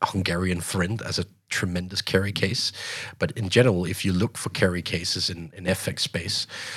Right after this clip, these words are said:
you will likely have a very decent period ahead of low volatility, um, allowing you to harvest this carry,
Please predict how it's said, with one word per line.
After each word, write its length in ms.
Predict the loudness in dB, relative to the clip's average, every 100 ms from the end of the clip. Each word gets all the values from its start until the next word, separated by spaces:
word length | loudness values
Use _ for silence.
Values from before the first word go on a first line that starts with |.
| -10 -10
you 100 | -6
will 80 | -4
likely 380 | 0 0 2 2
have 260 | 4 2 0
a 60 |
very 240 | 4 4 4
decent 400 | 2 -2 -4 0
period 320 | 0 0 0
ahead 180 | -2 -2
of 140 | 0
low 120 | 0
volatility, 840 | 2 0 -2 0 0 2 2 2 0 -6
um, 400 | -4 -2 -2 -2
allowing 380 | 0 6 6 6
you 140 | 2
to 220 | 0 -2
harvest 800 | 0 4 4 4 2 0 -2 -10
this 200 | -4 -4
carry, 340 | 0 0 0